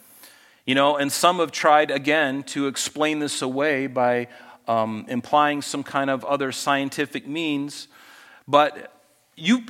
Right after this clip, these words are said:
know this, right? Uh, if you throw something in water, especially if it's a small body of water, if you throw something into the water, what happens?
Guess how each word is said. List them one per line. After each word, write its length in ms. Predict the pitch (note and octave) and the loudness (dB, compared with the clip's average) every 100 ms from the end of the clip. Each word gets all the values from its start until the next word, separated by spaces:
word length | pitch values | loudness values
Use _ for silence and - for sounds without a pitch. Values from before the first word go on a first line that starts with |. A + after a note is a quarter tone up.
| D#3 | 0
know 280 | F#3+ C4 | 2 2
this, 340 | F3+ A#2+ A2+ - | 2 -2 -4 -2
right? 320 | C3 D3 D#3+ | 0 2 2
Uh, 360 | D3 C#3+ C#3+ B2 | 2 2 2 0
if 320 | E2+ D3 C#3+ | -6 -10 -2
you 80 | A#3 | -2
throw 300 | A#3 G#3 A#3+ | 2 2 2
something 480 | - E3 D3+ D#3+ D#3 | 2 0 0 -2 0
in 260 | D#3 D3 | 0 2
water, 560 | D3 E3 D3 A#2+ B2+ C3+ - _ _ - - _ | 4 6 6 2 0 -6 -16 _ _ -20 -20 _
especially 480 | E3+ - G#3 - F3 | -6 2 2 4 0
if 100 | D3+ | 2
it's 160 | D#3+ - | 0 0
a 60 | |
small 400 | C3 - D#3 F3+ | -4 0 4 6
body 360 | D3+ B2 A#2 A#2 | 6 4 2 0
of 100 | A2 | -4
water, 420 | G#2+ A2 A2 A#2 | -4 -2 -2 -2
if 140 | B2+ C3+ | -4 -4
you 80 | |
throw 380 | B2 - - F3+ | -8 -6 -4 -4
something 440 | E3+ F3 D#3 D3 C3 | -2 -6 -4 -4 -4
into 1080 | E3+ F3+ C3+ C3+ C#3 - - D3 C3+ C3 | -4 -2 -2 -4 -8 -14 -6 -2 0 0
the 100 | B2+ | -4
water, 440 | A#2 C3 D3 B2 A2+ | -4 -2 -2 -2 -4
what 200 | C3+ C3+ | -6 -4
happens? 760 | C3+ C3+ G#2+ G2 G#2+ - - | -6 -6 -8 -14 -18 -20 -20